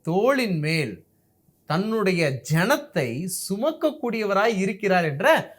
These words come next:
அழகான ஆவிக்குரிய பாடத்தை குறிக்கக்கூடியதா இருக்குது. இதை குறிக்கும்படியான தெளிவான இரண்டு வேத வசனத்தை நான் வாசிக்கப் போகிறேன். அந்த வேத வசனம் ஆண்டவர் தன்னுடைய ஜனத்தை தோள்ல சுமக்கிறாருங்கிறத அழகா நமக்கு பதிவு செய்யும். வசனம் வாசிக்கட்டுமா?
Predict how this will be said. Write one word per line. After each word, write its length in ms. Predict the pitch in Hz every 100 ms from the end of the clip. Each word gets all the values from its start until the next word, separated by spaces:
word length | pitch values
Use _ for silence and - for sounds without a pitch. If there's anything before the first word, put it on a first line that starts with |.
| _
அழகான 720 | 117 127 185 262 190 160 180
ஆவிக்குரிய 460 | 190 143 156 143 123
பாடத்தை 560 | 110 107 101 - 285 -
குறிக்கக்கூடியதா 640 | 147 139 131 104 104 147
இருக்குது. 360 | 240 175 156 - - _ _ - 127 139
இதை 360 | 165 160 160 -
குறிக்கும்படியான 1000 | 226 233 233 185 151 135 123 117 202 185
தெளிவான 500 | 170 214 196 165 208
இரண்டு 360 | 156 202 233
வேத 260 | 151 143 151
வசனத்தை 420 | 120 117 107 214
நான் 220 | 226 147
வாசிக்கப் 380 | 120 127 139 123
போகிறேன். 500 | 110 95 113 139 92 - _
அந்த 320 | - 117 131 123
வேத 280 | 151 240
வசனம் 480 | 214 139 117 117 180
ஆண்டவர் 760 | - 127 185 240 220 143 131 185
தன்னுடைய 340 | 170 147 143 131
ஜனத்தை 440 | 127 180 208 175 - -
தோள்ல 360 | 185 247 220 180
சுமக்கிறாருங்கிறத 920 | 185 196 196 175 165 156 123 117 156 180 _ _ _
அழகா 600 | 113 123 170 254 247 233
நமக்கு 360 | 170 139 127
பதிவு 280 | 196 135 143
செய்யும். 320 | 135 117 110 - _
வசனம் 280 | 131 135 202
வாசிக்கட்டுமா? 480 | 196 190 190 190